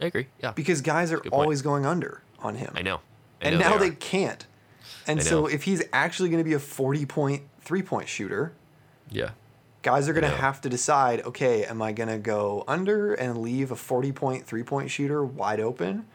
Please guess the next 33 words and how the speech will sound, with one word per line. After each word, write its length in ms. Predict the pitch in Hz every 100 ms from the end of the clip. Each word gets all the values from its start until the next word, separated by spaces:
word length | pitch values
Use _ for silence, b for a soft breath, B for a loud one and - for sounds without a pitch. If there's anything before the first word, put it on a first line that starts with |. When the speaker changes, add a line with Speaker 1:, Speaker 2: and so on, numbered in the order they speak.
| B B B B
Speaker 1:
Mm-hmm. 200 | 82 80
Speaker 2:
Or 240 | 202 196 151
am 100 | 151
I 60 | 147
gonna 200 | 170 165
go 320 | 143 135 120
over 560 | - 185 196 131 117 127 b b b b -
and 140 | 160
then 180 | 156 139 -
get 220 | 180 -
totally 480 | - - 190 175 139
exposed 800 | 104 - 135 120 113 107 - - _ -
to 100 | -
him 380 | 131 143 143 127 127
either 360 | 139 120 113 107
just, 260 | - 120 -
like, 340 | 110 101 -
barreling 400 | - 120 139 135
towards 220 | 123 120 110
the 60 |
basket 720 | 101 135 147 143 120 113 104 - b b b b _ -
or 180 | 135
A 120 | 127 135
D 200 | 127 127
just 160 | 117
having, 280 | 117 104 104
like, 280 | 101 95 - _ -
a 120 | - - _ _ -
clean 380 | - 143 131 120
lob 360 | 107 101 - - - -
every 220 | 123 113 -
time?" 220 | - -
Speaker 1:
Mm-hmm. 180 | 107